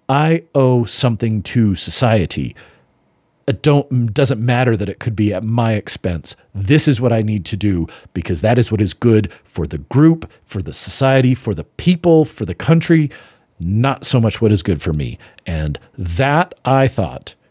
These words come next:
was really cool. And in a lot of ways, you see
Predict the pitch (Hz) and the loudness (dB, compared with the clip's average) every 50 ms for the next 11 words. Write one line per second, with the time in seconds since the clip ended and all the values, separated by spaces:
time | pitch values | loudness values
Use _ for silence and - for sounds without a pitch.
0 | _ _ _ _ _ - 95 101 92 78 87 98 104 127 139 151 147 143 139 123 | _ _ _ _ _ -8 -6 -6 -6 -6 -6 -2 0 4 4 6 6 4 4 2
1 | - - 135 113 107 104 104 - _ - 120 113 117 113 98 92 95 104 107 110 | -2 -4 -2 0 0 -2 -2 -4 _ -6 -4 -4 -2 -4 -4 -4 -4 -4 -4 -2
2 | 139 151 147 160 165 175 147 117 143 165 160 151 123 90 73 67 - - - - | 0 0 2 2 2 2 2 2 2 4 4 4 4 2 -2 -6 -10 -14 -16 -20
3 | _ _ _ _ _ _ _ _ _ _ _ _ _ _ _ _ - 110 113 107 | _ _ _ _ _ _ _ _ _ _ _ _ _ _ _ _ -4 -2 0 0
4 | - - - 160 165 165 160 160 - - | 0 0 2 4 6 6 6 4 2 -2